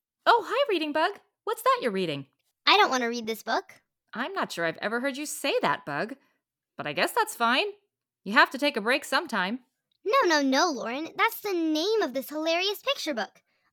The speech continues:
Speaker 2: I don't want to read this book. And I really do want to read it. And you should too.
Speaker 1: <laughs> Oh, I get it. So you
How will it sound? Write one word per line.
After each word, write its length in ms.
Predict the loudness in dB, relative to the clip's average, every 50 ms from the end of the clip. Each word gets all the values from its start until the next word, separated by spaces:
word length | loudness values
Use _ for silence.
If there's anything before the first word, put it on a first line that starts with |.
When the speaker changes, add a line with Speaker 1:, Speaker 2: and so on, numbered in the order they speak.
| -4 0
Speaker 2:
I 100 | 0 2
don't 120 | 2 0
want 160 | 0 -2 -4 -4
to 60 | -4
read 180 | -4 -6 -6
this 140 | -6 -6 -4
book. 220 | 0 0 0 0 -2 _ _ _ _ _ _ _ _ _ _ _ _ -4
And 100 | -2 0
I 120 | 0 0
really 380 | 0 -2 0 0 0 0 0 -2
do 380 | -6 -6 -2 2 4 4 4
want 220 | 4 4 2 0 -2
to 100 | -6 -6
read 180 | -4 -4 -2
it. 200 | -2 -4 -6 -8 -10 _ 0 2
And 120 | 4 6
you 140 | 8 6 6
should 220 | 6 4 0 0 2
too. 380 | 4 6 6 6 4 2 0 _ _ _ _ _ _ _ _ _ _ -6
Speaker 1:
<laughs> 80 | -6 -2 4 6
Oh, 460 | 6 8 10 10 10 10 10 8 6 6
I 160 | 4 2 2
get 300 | 0 2 4 4 6 6
it. 180 | 6 4 2 0 -20 -20 -18 -14
So 280 | -6 4 8 10 10 10
you 340 | 8 4 2 2 2 -2